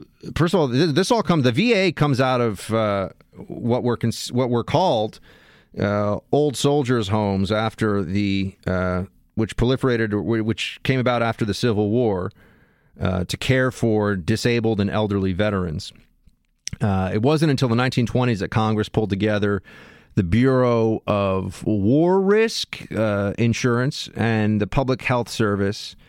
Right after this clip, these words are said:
and the Federal Board of Vocational Education into the Veterans Bureau. And then under Hoover in, uh, nineteen thirty, you had the Veterans, the creation of the Veterans Administration, the V A as we know it.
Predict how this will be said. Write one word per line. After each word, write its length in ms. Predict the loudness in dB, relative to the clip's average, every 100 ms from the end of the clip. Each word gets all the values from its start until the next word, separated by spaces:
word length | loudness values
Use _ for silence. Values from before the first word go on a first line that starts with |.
| _ _ _ _ _
and 420 | -2 0 2 0 0
the 600 | 0 0 0 0 -2 -4
Federal 360 | -2 0 0
Board 280 | 0 0 0
of 80 | 0
Vocational 580 | -2 -2 -2 -2 -2 -2
Education 680 | -2 -2 -2 0 0 -2
into 280 | 0 -2 -2
the 80 | -2
Veterans 500 | -2 0 0 0 -2
Bureau. 720 | -4 -2 0 0 -2 -4 -6 -10 -20 _ _ _ -2
And 220 | 0 2
then 480 | 2 2 2 0 0 -6 _ 0
under 320 | 2 2 -2 -6 -6
Hoover 580 | 0 4 4 2 -2 -4 _
in, 220 | -2 0 0
uh, 80 |
nineteen 300 | -2 -2 -2
thirty, 420 | 0 0 0 -2 -2
you 160 | -2
had 260 | -2 -2 -2
the 160 | -4 -2
Veterans, 580 | -2 -2 -2 -2 -4
the 80 | -6
creation 380 | -2 -2 -2 -4
of 80 | -4
the 60 |
Veterans 440 | -2 -2 -2 -4 -4
Administration, 920 | -4 -4 -6 -8 -4 -2 -2 -4 -6
the 60 | -4
V 260 | -2 0
A 120 | 0 -2
as 120 | -4
we 100 | -2
know 200 | -2 -4
it. 120 | -6